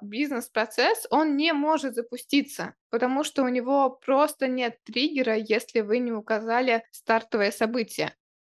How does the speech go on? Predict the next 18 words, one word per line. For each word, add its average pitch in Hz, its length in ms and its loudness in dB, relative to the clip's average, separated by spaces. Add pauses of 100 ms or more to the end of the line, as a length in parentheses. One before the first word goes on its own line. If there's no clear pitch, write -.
Например, 240 500 0
что - 220 -14
пришла 214 420 0
заявка 311 420 2
от 294 100 -2
клиента, 247 720 0 (220)
наступил 254 800 0
последний 269 720 0
календарный 254 760 0
день, 202 460 0 (200)
наступил 262 800 -2
понедельник, 302 760 2
и 285 80 4
поэтому 269 600 2
мы 254 280 -4
проводим 254 460 -2
какие-то 247 480 -2
расчёты. 220 640 0